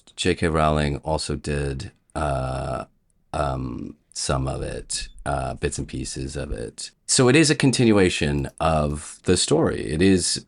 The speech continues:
a continuation of the, the books.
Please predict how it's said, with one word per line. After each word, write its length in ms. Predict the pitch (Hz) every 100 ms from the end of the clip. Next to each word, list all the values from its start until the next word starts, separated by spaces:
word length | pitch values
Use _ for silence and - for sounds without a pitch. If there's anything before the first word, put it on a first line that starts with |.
| -
a 100 | 73
continuation 840 | 80 - 80 85 80 76 73 - 71
of 440 | - 76 73 67
the, 640 | 67 69 67 65 65 64 71 - _ _ _ _ _
the 80 | 80
books. 680 | 95 73 - - - -